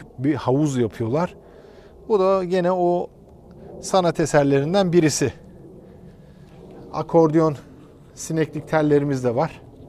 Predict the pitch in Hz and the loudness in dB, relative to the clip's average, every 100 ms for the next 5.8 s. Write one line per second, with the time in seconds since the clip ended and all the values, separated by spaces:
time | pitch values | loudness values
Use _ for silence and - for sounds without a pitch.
0 | - - - - - - - - 160 185 | -20 -20 -20 -20 -20 -20 -20 -4 0 2
1 | - - - - 143 - 185 190 196 180 | 0 -12 -10 -6 -4 -2 -2 -2 0 0
2 | 165 180 165 175 165 165 151 175 160 185 | 0 -2 -2 -4 -4 -6 -2 -2 0 0
3 | 170 151 190 196 - - - - - - | 2 2 0 -4 -14 -20 -20 -20 -18 -4
4 | 214 202 185 196 185 196 190 175 196 190 | 0 2 2 0 2 2 2 2 2 4
5 | 196 175 175 180 170 175 214 214 | 4 4 4 2 2 2 0 -2